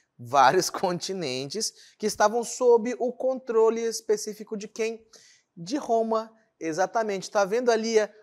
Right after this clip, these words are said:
aquela botinha ali no meio do mapa, ali, aquela, aquele, aquela parte daquela península que parece uma bota,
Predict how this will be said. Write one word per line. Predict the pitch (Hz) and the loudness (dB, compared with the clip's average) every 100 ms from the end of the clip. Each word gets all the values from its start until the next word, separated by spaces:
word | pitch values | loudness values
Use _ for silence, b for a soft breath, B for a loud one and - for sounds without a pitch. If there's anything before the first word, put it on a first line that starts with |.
| - | -14
aquela | 170 214 208 | -4 2 4
botinha | 202 220 220 - - 247 226 | 6 4 2 0 -6 -4 -2
ali | 214 220 | -2 0
no | 214 | -2
meio | 208 208 196 | -2 0 2
do | 185 | 0
mapa, | 202 214 202 185 | 2 0 2 0
ali, | 196 220 | 4 2
aquela, | 214 202 196 180 | 2 0 0 -2
aquele, | 165 196 196 | -4 -4 -4
aquela | 175 190 202 196 | 0 0 2 0
parte | - 190 180 | 4 0 0
daquela | 190 196 190 | -2 0 0
península | 190 196 196 196 190 | -2 -6 -8 -6 -6
que | 170 | -8
parece | - 190 220 220 | -6 0 0 -2
uma | 208 170 | -4 0
bota, | 165 240 - 151 131 | 6 6 6 -4 -6